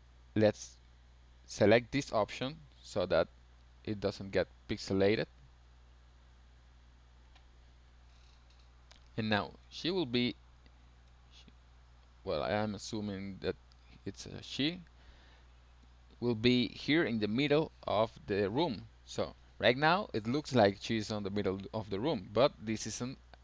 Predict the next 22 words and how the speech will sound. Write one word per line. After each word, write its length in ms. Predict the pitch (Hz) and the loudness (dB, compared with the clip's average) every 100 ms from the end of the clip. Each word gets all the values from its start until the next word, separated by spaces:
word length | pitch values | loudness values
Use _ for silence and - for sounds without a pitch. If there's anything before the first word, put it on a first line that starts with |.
| - | -6
a 160 | 104 | -4
three 340 | - - 104 101 | -4 -6 -4 -2
D 300 | 104 107 - - | -4 -4 -8 -2
layer. 420 | 104 160 110 - - - - - - - - - - - - - - | 4 4 2 -4 -12 -20 -20 -20 -20 -20 -20 -20 -20 -20 -20 -20 -20
So 200 | - - | -12 -6
let's 520 | 85 95 - - - - | -2 -2 -4 -18 -20 -14
change 360 | - 123 - - | -4 -2 -2 -4
that. 240 | - - - - - | -2 -4 -8 -20 -6
First, 320 | - 185 - - - - - - - - - - - - | 0 0 0 -14 -20 -20 -20 -20 -20 -20 -20 -20 -20 -14
make 240 | - 113 110 | -2 -2 0
sure 240 | - 127 | 0 2
that 240 | 107 104 101 | 4 4 6
the 180 | 101 | 4
adjustment 520 | 104 107 123 139 131 110 | 2 0 -2 -2 0 4
layer 340 | 110 127 139 - | 4 4 0 -2
is 240 | - 110 117 - | -4 -4 -6 -6
above 460 | 92 104 117 143 - | -2 2 4 4 2
of 280 | 110 107 - - | 0 0 -6 -4
all 340 | 117 123 127 123 | 2 4 6 4
of 100 | 120 | 2
the 120 | 107 | 4
layers 400 | 98 98 101 - | 6 4 2 -6